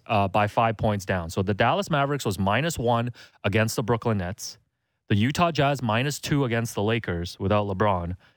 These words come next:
and the Warriors minus three against the Sacramento Kings. So you, you wanna know how, like, um, you know, how tough it is sometimes on, on, on these bets?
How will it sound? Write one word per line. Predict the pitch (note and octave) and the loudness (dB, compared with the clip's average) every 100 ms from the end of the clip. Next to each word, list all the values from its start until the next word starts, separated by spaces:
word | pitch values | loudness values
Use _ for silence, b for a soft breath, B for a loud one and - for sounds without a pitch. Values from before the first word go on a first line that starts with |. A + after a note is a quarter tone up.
| b | b
and | B2 A#2 | 2 2
the | A#2 | 2
Warriors | A2 C3+ D#3+ E3 D3+ | 2 2 2 -2 -2
minus | C3 C3 C3+ B2+ - | 0 0 0 -4 -2
three | C3 B2+ G#2 | 0 2 0
against | F#2+ G#2+ G2+ | 0 -2 -2
the | G2+ | -2
Sacramento | A2 G#2 G2+ F#2+ F2+ | 0 0 0 -2 -4
Kings. | - - A2+ - _ _ _ _ | -8 -14 -16 -20 _ _ _ _
So | - D3 C3+ - - | 0 2 2 -6 -2
you, | E3+ | 0
you | F#3 B3 | 2 0
wanna | D4 C4 | 0 -2
know | B3 A#3+ | -2 -2
how, | G3 G3+ | -2 -2
like, | F#3+ E3+ D3+ - | -2 -4 -6 0
um, | B2+ A#2+ A2 G#2+ - - | 2 2 0 -6 -10 -2
you | C3+ | 2
know, | A#2 A#2 | 2 2
how | D3 | -2
tough | C#3+ D3+ C#3 | 0 -2 0
it | C#3 | 0
is | C#3+ C#3 | 0 0
sometimes | C#3 C3+ C#3 C#3 B2 | -2 2 0 0 -2
on, | |
on, | B2 A2+ A#2+ A2+ A#2+ A#2+ | -2 0 -2 0 -2 0
on | A#2+ A#2 | -2 0
these | A#2 | -4
bets? | - B2+ B2+ | 0 0 0